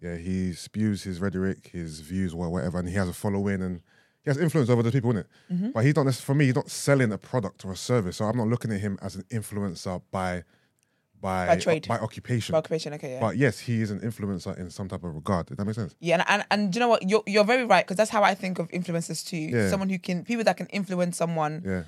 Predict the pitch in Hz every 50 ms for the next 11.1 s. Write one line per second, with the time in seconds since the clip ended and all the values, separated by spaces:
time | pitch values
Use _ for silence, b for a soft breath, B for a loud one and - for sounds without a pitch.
0 | - - 190 226 220 196 - 190 190 175 165 160 160 156 160 165 - 165 160 160
1 | 165 170 160 160 156 156 156 151 151 156 - 202 196 185 90 - _ _ - 196
2 | - 214 - 208 196 190 180 180 175 185 175 170 - 160 156 185 196 185 - -
3 | - 180 151 131 120 92 b b b b b b _ _ - 175 190 180 - -
4 | - _ _ _ _ _ _ _ _ - 185 196 240 269 254 240 240 - 214 214
5 | 214 208 - - 175 160 156 202 196 180 165 156 151 156 - - - _ _ _
6 | _ _ _ _ _ _ _ - 220 240 226 269 254 220 226 220 214 214 208 180
7 | 175 - - - - _ _ - 190 165 - - _ _ 214 226 - 269 294 269
8 | 220 - 190 175 165 147 165 160 160 147 147 156 - 139 117 101 92 87 - -
9 | - 190 190 208 208 175 156 147 - 196 175 165 165 b b b b b b b
10 | b b _ _ _ - 185 202 226 240 - 226 214 202 196 156 - 196 220 185
11 | -